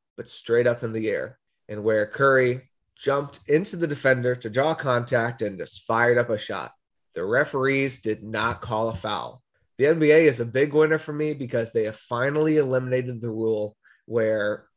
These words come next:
offensive players can draw contact in that particular fashion.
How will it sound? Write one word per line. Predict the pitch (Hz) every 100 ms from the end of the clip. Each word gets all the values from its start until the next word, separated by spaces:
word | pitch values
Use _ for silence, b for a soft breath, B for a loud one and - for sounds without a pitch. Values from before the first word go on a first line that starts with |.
| _ _ _
offensive | 127 135 156 147 139 127 -
players | 120 113 110 110
can | - 117 101
draw | 120 117 117 117
contact | - 113 104 104 107 104 - _ _ _ _ -
in | 123 107
that | 117 113 -
particular | 113 - 110 - 101 98
fashion. | - 95 - - -